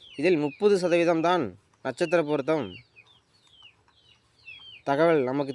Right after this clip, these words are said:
தேவையான தகவலை அளிக்கும். மீதி எழுபது சதவீதம் கிரக பொருத்தம் தான் மிக முக்கியம். ஆனால் கிரக பொருத்தம் மட்டுமே பார்த்து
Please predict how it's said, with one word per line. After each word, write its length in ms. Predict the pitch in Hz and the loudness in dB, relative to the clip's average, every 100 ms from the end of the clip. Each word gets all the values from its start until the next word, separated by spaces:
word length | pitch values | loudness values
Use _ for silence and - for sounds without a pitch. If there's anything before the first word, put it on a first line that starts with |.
| 147 | 0
தேவையான 300 | 151 156 147 104 92 - _ _ - 131 | 2 0 -2 -6 -10 -20 _ _ -10 -4
தகவலை 260 | 135 151 143 | -2 0 0
அளிக்கும். 300 | 135 123 - - - _ _ _ _ - - - _ _ _ _ 139 | -2 -8 -10 -16 -20 _ _ _ _ -20 -20 -20 _ _ _ _ -4
மீதி 160 | 156 151 | 0 2
எழுபது 220 | 160 202 185 | 4 4 4
சதவீதம் 380 | 175 165 170 190 - _ _ - 113 131 | 2 2 2 -2 -6 _ _ -16 -4 2
கிரக 200 | 170 190 | 4 4
பொருத்தம் 300 | 170 165 143 | 2 0 0
தான் 140 | 165 165 123 | 0 0 -2
மிக 140 | 131 147 | -2 -2
முக்கியம். 340 | 135 - 127 - _ _ - - - _ _ _ _ - _ - - - _ - _ _ _ - 123 | -4 -6 -8 -8 _ _ -20 -20 -20 _ _ _ _ -20 _ -20 -20 -20 _ -20 _ _ _ -14 -6
ஆனால் 300 | 143 165 190 - _ _ 123 | 0 2 2 2 _ _ 0
கிரக 240 | 156 190 208 | 2 4 2
பொருத்தம் 260 | 196 175 175 | 0 2 0
மட்டுமே 240 | 160 180 160 | 0 0 2
பார்த்து 320 | 160 156 185 | 2 2 2